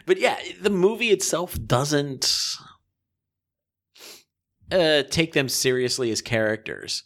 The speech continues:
You know, they're cartoonish on a certain level, and it's hard to, you know, empathize with Harry's situation.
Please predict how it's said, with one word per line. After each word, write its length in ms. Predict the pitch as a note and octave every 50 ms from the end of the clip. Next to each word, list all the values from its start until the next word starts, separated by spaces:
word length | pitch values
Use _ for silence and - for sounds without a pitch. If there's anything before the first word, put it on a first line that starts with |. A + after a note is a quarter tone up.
| _ _ _ _ _ - - - - _ -
You 120 | C#3 C3+
know, 120 | A#2+ G2+ - - - _
they're 140 | - C#3+ C#3+
cartoonish 840 | C#3 - D3 D3 C3+ C3+ - - - D#3+ D#3 D3+ D3 D3 C#3 - B2
on 120 | B2+ A#2+
a 40 | A#2
certain 340 | - - A2+ A2 - A2+ A2
level, 440 | A2 A2 G#2 G2 F#2+ F#2 - - - - - _ _ _ _ -
and 440 | C3 B2+ B2+ B2 B2 A#2+ A#2+ A#2
it's 180 | G#2+ G#2+ - -
hard 460 | - - - A#2+ A2 A2+ A2+ A2 A2+
to, 760 | - - - A2 G#2+ G#2+ G#2 G2+ F#2+ F#2+ F#2+ F#2 F2 F2 - _ _ _ _ _ _ - _ _ _ _ _ _ _ _ _ _ _ _ _ _ _ _ _ _ _ _ _ _ _ _ _ _ _ _ _ _ _ _ _ _ _
you 140 | - D3 A#2+
know, 60 | - - - - - _ -
empathize 580 | B2 B2 B2 C3+ A#2+ - A2 G2+ G2 G2 F#2
with 100 | G#2 F#2+
Harry's 360 | - G#2+ G#2+ G#2 G2 F#2+ F2
situation. 1000 | - G#2 F#2 - G2 G2 F2 D#2+ D#2+ - - - - - - G#3 F#3 E3 D3+ D3